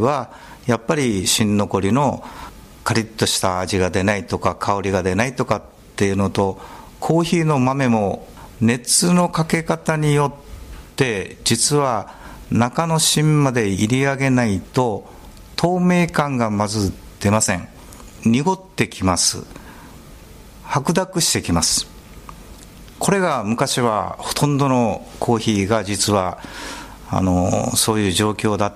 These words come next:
たんですけども、その白濁をなくすためには、どうしても芯残りがしないように焼き上げないとできないんです。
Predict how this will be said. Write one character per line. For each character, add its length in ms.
た 140
ん 100
で 80
す 160
け 140
ど 100
も、 400
そ 260
の 340
白 360
濁 480
を 80
な 120
く 140
す 180
た 120
め 120
に 140
は、 360
ど 140
う 40
し 140
て 100
も 380
芯 340
残 220
り 100
が 140
し 240
な 140
い 180
よ 300
う 40
に 380
焼 320
き 20
上 140
げ 120
な 140
い 160
と 420
で 80
き 140
な 100
い 80
ん 40
で 80
す。 220